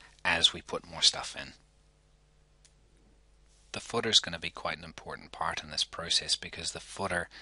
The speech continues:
is gonna tell the boundaries above where to stop, and it's gonna give a little bit more structure to our page.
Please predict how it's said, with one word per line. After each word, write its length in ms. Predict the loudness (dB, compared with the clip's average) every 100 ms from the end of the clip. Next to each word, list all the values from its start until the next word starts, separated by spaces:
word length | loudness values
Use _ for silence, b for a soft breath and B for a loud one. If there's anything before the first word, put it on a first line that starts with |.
| B B -2
is 120 | 0
gonna 300 | 0 -2 -2 B B B B 2
tell 280 | 4 4 0
the 80 | 0
boundaries 560 | 0 0 -2 0 0
above 400 | 2 0 0 0
where 180 | -2 -2
to 140 | 4
stop, 400 | 4 4 2 -2
and 100 | -4
it's 120 | -2 -2
gonna 200 | -2 -2
give 220 | -4 -4
a 40 |
little 200 | -8 -8
bit 160 | -8 -10
more 160 | -2
structure 440 | 2 2 0 -2 -2
to 180 | -2 -6
our 100 | -8
page. 560 | -4 -4 -2 0 -2